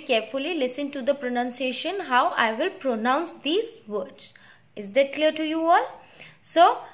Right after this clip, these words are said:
now take out your Nature Learner E V S book and turn to page number eighty-five. As you can see, page number eighty-five, chapter number thirteen, Our Beautiful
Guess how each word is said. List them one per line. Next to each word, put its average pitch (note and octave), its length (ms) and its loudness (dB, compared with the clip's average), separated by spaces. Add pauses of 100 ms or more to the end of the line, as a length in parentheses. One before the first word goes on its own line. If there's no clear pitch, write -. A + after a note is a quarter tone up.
(120)
now A#3 220 4
take C#4+ 320 0
out D4 240 2
your F4 280 2
Nature A#3+ 360 -2
Learner C4+ 400 -2
E B3+ 100 -6
V C4 160 -4
S D4 140 -2
book F#4 340 0 (300)
and D4+ 240 6 (240)
turn F4+ 380 6
to G4 100 2
page C#4 500 4
number A3+ 460 2 (600)
eighty-five. C4+ 1000 2 (240)
As G3+ 240 -8
you A3 80 -10
can B3 300 -8
see, E4+ 180 -4
page B3 480 0
number A#3+ 380 -2
eighty-five, C#4 580 2 (1080)
chapter B3+ 420 2
number C#4 320 4
thirteen, C#4+ 600 0 (160)
Our B3+ 260 4
Beautiful A#3 640 -4